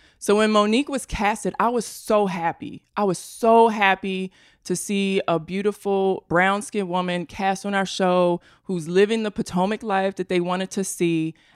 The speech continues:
I thought she was a fabulous addition to our show. You know, not just for that reason alone, but I thought that was so important for people to see that,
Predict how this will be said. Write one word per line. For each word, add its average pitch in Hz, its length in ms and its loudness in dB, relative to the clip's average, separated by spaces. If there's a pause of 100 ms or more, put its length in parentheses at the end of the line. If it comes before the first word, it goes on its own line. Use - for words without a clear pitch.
I 185 120 4
thought 208 220 2
she 208 220 -4
was 185 160 -4
a 156 100 -2
fabulous 175 1080 -2
addition 170 420 -2
to 165 120 -4
our 151 100 -2
show. - 360 -6 (320)
You 247 160 2
know, 185 100 2
not 226 280 2
just 220 240 0
for 175 80 -8
that 196 260 2
reason 196 260 0
alone, 175 320 2
but 190 160 0
I 185 80 4
thought 208 240 0
that 190 100 4
was 170 120 -2
so 208 480 4
important 208 760 -2 (280)
for 190 120 0
people 196 340 2
to 165 80 0
see 165 260 -4
that, 117 340 -4